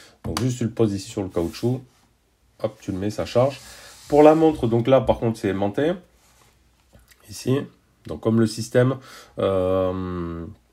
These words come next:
de charge d'origine des Apple Watch, c'est un petit cercle aussi aimanté. Là tu le mets, hop, ça s'aimante et ça charge. Donc ça c'est plutôt sympa. Et enfin un troisième point ici,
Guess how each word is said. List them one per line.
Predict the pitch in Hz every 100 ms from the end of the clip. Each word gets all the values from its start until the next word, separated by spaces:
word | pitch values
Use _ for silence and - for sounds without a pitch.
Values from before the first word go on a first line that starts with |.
| _ _ 113
de | 104
charge | 101 107
d'origine | 104 101 107 117
des | 110
Apple | 98 95
Watch, | 95 117
c'est | 120
un | 87
petit | 87 92
cercle | 107 - 95
aussi | 87 110 98
aimanté. | 101 92 78 104 120 - -
Là | 110
tu | 104 98
le | 90
mets, | 107 120 - _ - - _ _ _ _ -
hop, | 135 - _ _ _ _ _ _ _
ça | -
s'aimante | 120 117 104 127 127 - _ _ _ _ -
et | 127
ça | 120 98
charge. | - 87 98 - - _ _ -
Donc | -
ça | 117
c'est | -
plutôt | - -
sympa. | 123 101 90 135 160 - - - -
Et |
enfin | 123 123 139
un | 123
troisième | 139 123 127 113
point | 131 135 135
ici, | 117 147 156